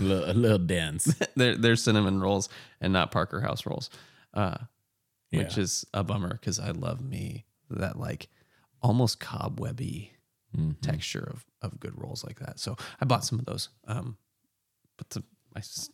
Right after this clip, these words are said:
Speaker 2: I'm still gonna dunk those
Speaker 1: Mm-hmm.
Speaker 2: cinnamon <laughs> rolls in gravy.
Speaker 1: You know, back when I was making sourdough, the tip I got was to, um, zap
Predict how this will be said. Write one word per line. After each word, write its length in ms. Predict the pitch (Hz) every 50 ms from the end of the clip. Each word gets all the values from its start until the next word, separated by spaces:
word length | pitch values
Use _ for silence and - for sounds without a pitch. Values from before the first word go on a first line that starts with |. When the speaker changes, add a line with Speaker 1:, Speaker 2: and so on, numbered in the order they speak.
| -
Speaker 2:
I'm 100 | - 113
still 220 | 110 - - 104 104
gonna 160 | - - 123
dunk 320 | 123 - - - 107 -
those 360 | - - - - - - - - _ _ - -
Speaker 1:
Mm-hmm. 200 | 78 76 82 71 - - _
Speaker 2:
cinnamon 560 | - - - - - 107 98 - - - -
<laughs> 20 | -
rolls 340 | - 110 - 101 110 - -
in 40 | - - - - - _ _ -
gravy. 600 | - - - - - - - - - - - _ _ -
Speaker 1:
You 80 | 92
know, 80 | 98 98
back 220 | 90 104 120 -
when 100 | 165 160
I 20 | 143
was 120 | 117 -
making 260 | 95 90 82 - 85
sourdough, 920 | 76 - - 82 82 85 85 82 80 76 76 76 73 73 73 73 71 71 - - -
the 160 | - 76 85
tip 340 | - - - - 80 82 -
I 220 | - - 82 82
got 380 | 80 - 87 85 82 82 - -
was 340 | 82 82 85 85 78 - - 90 87 -
to, 580 | 87 82 80 80 78 78 78 76 73 73 - - _ -
um, 680 | - 82 80 78 76 76 73 69 69 64 - - - - _ _ _ _ _ _ _ _ _ _ _ - 87
zap 560 | 87 80 76 90 80 80 80 80 80 - -